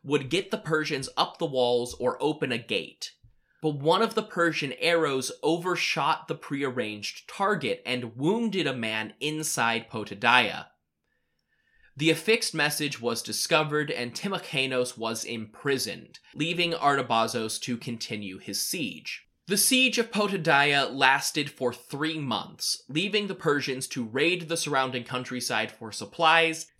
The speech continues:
and try to build up mounds against the walls or breach the gates.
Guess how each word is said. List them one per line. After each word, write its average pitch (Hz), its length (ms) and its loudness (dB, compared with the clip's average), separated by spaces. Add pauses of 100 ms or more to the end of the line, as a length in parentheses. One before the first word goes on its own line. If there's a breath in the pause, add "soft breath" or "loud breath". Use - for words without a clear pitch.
(180)
and 175 200 6
try 208 380 4
to 208 160 -2
build 160 280 4
up 156 120 2
mounds 135 460 4
against 127 300 -2
the 120 80 -6
walls 120 560 4
or 117 380 2
breach 147 460 -2
the 127 80 -4
gates. - 720 -4